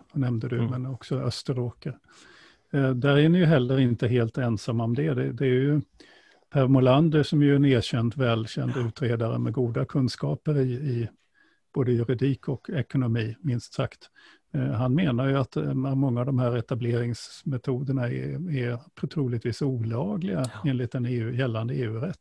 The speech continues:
Speaker 1: då. Så det är ju inte som att ni,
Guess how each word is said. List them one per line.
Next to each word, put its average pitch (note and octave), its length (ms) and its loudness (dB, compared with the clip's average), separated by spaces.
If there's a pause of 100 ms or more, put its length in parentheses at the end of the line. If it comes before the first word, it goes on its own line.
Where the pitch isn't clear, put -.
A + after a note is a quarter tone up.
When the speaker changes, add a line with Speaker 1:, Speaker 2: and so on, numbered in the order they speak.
Speaker 1:
då. F3+ 140 -18 (1300)
Så - 200 -2
det C3+ 80 6
är - 20 8
ju C3+ 60 8
inte C3+ 180 2
som D#3+ 160 4
att D3 140 4
ni, C#3 220 6